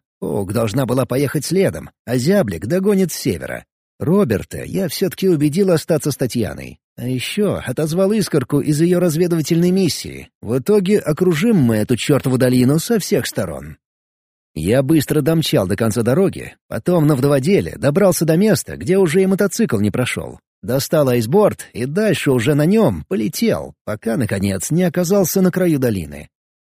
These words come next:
Очень похоже на то, что я видел в подсознании Татьяны. Совпадало всё, кроме главного. Никакой прямоугольной колонны со входом не было, никаких древних плит или чего-то похожего.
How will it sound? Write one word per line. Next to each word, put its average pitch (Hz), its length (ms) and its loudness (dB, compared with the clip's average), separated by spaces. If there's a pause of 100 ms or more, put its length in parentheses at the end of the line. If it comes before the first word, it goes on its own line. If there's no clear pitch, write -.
(340)
Очень 156 500 0
похоже 170 440 -2
на 170 140 2
то, 165 240 -2
что - 260 -6
я 156 160 2
видел 139 320 0
в 143 100 -6
подсознании 139 680 -2
Татьяны. 139 680 -4 (220)
Совпадало 175 520 -2
всё, 165 500 -2
кроме 120 280 0
главного. 101 560 -2 (300)
Никакой 113 640 -2
прямоугольной 110 680 0
колонны 104 560 -2
со 107 220 -4
входом 73 560 -6
не 180 240 0
было, 65 360 -6 (180)
никаких 202 600 2
древних 180 460 2
плит 196 360 -2
или 160 140 2
чего-то 160 300 -2
похожего. 139 680 -4